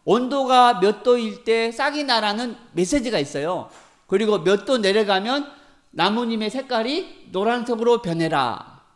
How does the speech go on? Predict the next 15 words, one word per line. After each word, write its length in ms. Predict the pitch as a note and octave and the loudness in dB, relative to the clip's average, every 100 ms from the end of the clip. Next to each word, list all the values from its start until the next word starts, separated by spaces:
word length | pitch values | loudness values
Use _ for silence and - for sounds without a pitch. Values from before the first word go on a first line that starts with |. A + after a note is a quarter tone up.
| _ - | _ -2
몇 240 | F3+ G#3 | 0 4
도 180 | B3 A3+ | 2 4
더 240 | F#3+ A3+ | 6 6
내려가면 680 | A3+ A3 G#3+ G3+ G#3+ C4 F3 | 4 2 2 0 -2 -6 -6
이제 320 | E3 F#3+ F3 - - | -4 -4 -4 -20 -2
빨간색으로 720 | C4+ C#4 C#4 C4+ A#3+ A#3 A3+ | 2 2 0 -2 -2 0 -2
변해라. 640 | F3+ E3+ E3+ C#3+ A#2 G#2 D#3+ - - _ _ _ - | -4 -2 0 0 -2 -4 -12 -20 -20 _ _ _ -6
조금 300 | D#4 E4 C4+ | -4 -4 -2
더 140 | A3+ | 0
내려가면 840 | A#3+ A#3+ G#3 G#3 C4+ E4 - - - | 2 4 4 2 -2 -6 -10 -14 -2
낙엽이 480 | E3 F#3 G3+ G3+ - | 0 0 -2 -4 -2
떨어져라. 640 | C#4 C4+ A3+ F#3+ E3 C3+ | 2 2 0 2 2 2
이런 200 | F#3+ G#3 | 2 4
내용이 280 | G3+ C4 A3+ | 4 4 0
있다니까요. 680 | E3 E3+ C#3+ C3+ C3+ F3 | -2 -4 -4 -8 -8 -10